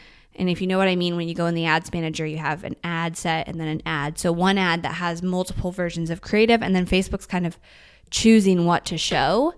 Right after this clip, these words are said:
and you're counting on that algorithm and how that performs versus controlling, okay, this ad gets this much budget and this one and this one's five, you know, five dollars a day, and, and you're kinda controlling it in that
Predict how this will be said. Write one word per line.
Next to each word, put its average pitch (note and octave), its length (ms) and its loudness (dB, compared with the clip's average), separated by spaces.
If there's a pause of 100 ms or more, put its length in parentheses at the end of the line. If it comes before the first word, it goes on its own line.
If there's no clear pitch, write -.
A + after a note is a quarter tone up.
(380)
and F#3 320 6
you're F3+ 140 2
counting A3 480 6
on F#3 180 0
that F3 340 2
algorithm E3 800 2 (300)
and F#3 180 -2
how F3 280 -4
that D#3 160 -8
performs F#3+ 580 -2
versus G#3+ 540 0
controlling, F#3+ 920 2 (520)
okay, F3+ 180 0
this F3+ 320 0
ad F3 220 6
gets E3+ 200 0
this F3 160 -4
much D#3+ 240 -2
budget E3 400 -2
and D#3+ 120 -6
this D#3 160 -8
one E3 160 -8
and D3 80 -6
this E3 120 -6
one's E3 200 -8
five, E3 280 -6
you E3+ 140 -6
know, - 80 -8
five F3+ 220 -4
dollars F3+ 260 -6
a - 20 -16
day, F3 220 -2
and, F3+ 180 -10
and F3+ 140 -2
you're F3 140 0
kinda E3 240 -6
controlling F3 500 -2
it - 160 -8
in F3 80 0
that D#3+ 180 -4